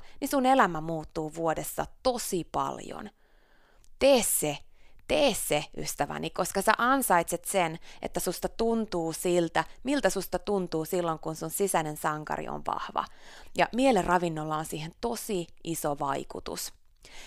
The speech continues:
Mennään pikkasen tarkemmin vielä tähän vähän myöhemmin, että mitä se tarkoittaa se säännöllisyys.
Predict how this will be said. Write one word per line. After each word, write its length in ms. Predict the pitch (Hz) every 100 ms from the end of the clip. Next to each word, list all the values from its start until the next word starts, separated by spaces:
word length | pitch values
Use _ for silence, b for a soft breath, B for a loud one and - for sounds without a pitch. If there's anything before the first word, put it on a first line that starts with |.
| -
Mennään 340 | 254 269 277
pikkasen 540 | 262 294 277 233 180 - -
tarkemmin 500 | - 214 214 185 165
vielä 200 | 165 165
tähän 360 | - 180 165 160 -
vähän 240 | 175 160
myöhemmin, 720 | 160 226 254 220 185 170 165 B B B
että 300 | 165 160 -
mitä 200 | 208 226
se 140 | 185
tarkoittaa 600 | 170 180 180 - - 160 165
se 100 | 165
säännöllisyys. 920 | 220 202 165 165 92 - - 208